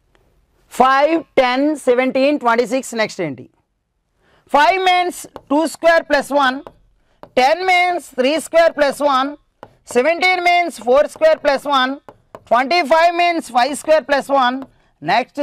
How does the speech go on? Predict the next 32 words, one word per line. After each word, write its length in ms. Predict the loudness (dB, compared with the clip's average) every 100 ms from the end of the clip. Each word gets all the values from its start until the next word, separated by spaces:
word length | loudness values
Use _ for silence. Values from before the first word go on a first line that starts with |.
| -6
సిక్స్ 240 | -10 -8 -10
స్క్వేర్ 260 | -2 -2 0
ప్లస్ 180 | -4 -2 -4
వన్, 140 | -2 -2
అదే 120 | -2 -4
చెప్పాను 300 | -2 -2 -2
ఎన్ 100 | -6 -10
స్క్వేర్ 220 | -10 -10 -10
ప్లస్ 180 | -12 -14
వన్ 120 | -20 -20
అని. 120 | -20 _ _ _ _ _ _ _ _ _ _ _ _ _ _ _ _ _ _ _ _ _ _ _ _ -8
ఫస్ట్ 260 | -6 -2 -2
మనం 160 | -2 0 -2
గమనించినట్టయితే 720 | -2 -4 -2 -2 0 0 -2 -2
టూ 80 | -8 -2
స్క్వేర్ 240 | -2 0
ప్లస్ 200 | -4 -2 -2
వన్, 180 | -2 -4 -12 _ _ _ _ _ _ -2
ఫైవ్, 280 | -2 -2 -6 _ _ _ -6
త్రీ 100 | -4 -4
స్క్వేర్ 260 | 0 0 2
ప్లస్ 220 | -2 0 0
వన్, 180 | 0 -2 -12 _ _ _ _ _ -4
త్రీ 100 | -4 0
స్క్వేర్ 320 | 2 2 2 0
నైన్, 240 | 0 -2 -4 -12 _ _ -4
టూ 80 | -4 -2
స్క్వేర్ 280 | 0 0 0
ఫోర్ 240 | 2 2 2
ప్లస్ 240 | -2 -2 -2 -2
వన్ 160 | -2 -4
ఫైవ్, 220 | -4 -4